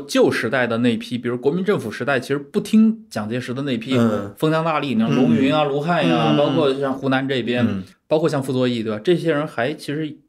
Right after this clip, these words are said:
Speaker 1: 实权还是在的，他那个动员能力还是在的，
Speaker 2: 嗯。
Speaker 1: 新政权没有完全把他们消化掉。
Speaker 2: 对。
Speaker 1: 所以，所以你刚说的这种，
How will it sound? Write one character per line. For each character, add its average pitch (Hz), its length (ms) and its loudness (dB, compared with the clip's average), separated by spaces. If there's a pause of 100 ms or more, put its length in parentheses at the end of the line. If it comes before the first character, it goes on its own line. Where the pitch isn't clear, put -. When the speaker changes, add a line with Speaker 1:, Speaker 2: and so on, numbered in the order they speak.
(240)
Speaker 1:
实 - 320 -2
权 139 200 0
还 151 120 2
是 156 80 -2
在 160 260 2
的， 82 80 -8
他 160 140 -4
那 170 80 -2
个 156 80 2
动 175 180 2
员 143 100 2
能 143 140 -2
力 156 80 -4
还 139 100 0
是 147 80 -4
在 170 220 0
的， - 100 -10
Speaker 2:
嗯。 - 260 -20
Speaker 1:
新 - 220 -2
政 196 160 0
权 123 160 0
没 123 140 2
有 151 100 4
完 117 160 0
全 151 140 -6
把 107 80 -2
他 - 80 -8
们 110 100 -4
消 156 160 0
化 156 240 -2
掉。 - 280 -12
Speaker 2:
对。 143 160 4
Speaker 1:
所 95 100 0
以， - 40 -4
所 151 120 -4
以 - 20 -8
你 120 140 0
刚 139 240 -2
说 143 140 -4
的 127 100 2
这 120 80 -4
种， 98 240 -6